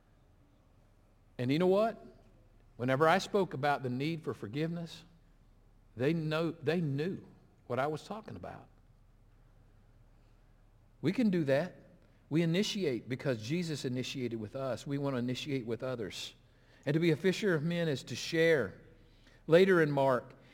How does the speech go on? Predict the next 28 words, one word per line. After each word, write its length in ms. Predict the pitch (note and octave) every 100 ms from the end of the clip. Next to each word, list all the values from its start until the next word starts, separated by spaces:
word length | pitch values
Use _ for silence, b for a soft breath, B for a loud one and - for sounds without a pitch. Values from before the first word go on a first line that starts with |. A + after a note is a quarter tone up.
| B
in 80 | C#3+
chapter 360 | F3 D#3+ D#3+
three, 260 | C#3+ F3+ F3
verse 240 | D#3+ D3+
fourteen, 560 | - F3+ E3+ - F3+ D#3
we 120 | C#3+
read, 320 | C3+ C#3+ B2 - B
"And 120 | C3 B2
he 200 | F#3 F3+
appointed 420 | F3+ F#3 F3 D#3
twelve 420 | - F#3 D#3+ B2+
that 160 | C3 C3+
they 120 | E3
might 240 | E3+ D3+
be 100 | D3+
with 260 | C#3 E3 F#3+
him, 260 | D#3 B2 A2 B -
that 140 | C#3+
he 120 | F3
could 220 | E3 C#3
send 360 | - - G3+ G3+
them 140 | G3 -
out 340 | D#3+ D#3+ -
to 80 | C3+
preach." 680 | - F3+ F3+ D#3 - - - - - - - _ - _ _ _ _ _ b b b b b -
Now 80 | C#3+
listen, 280 | G3+ E3
I, 120 | D3+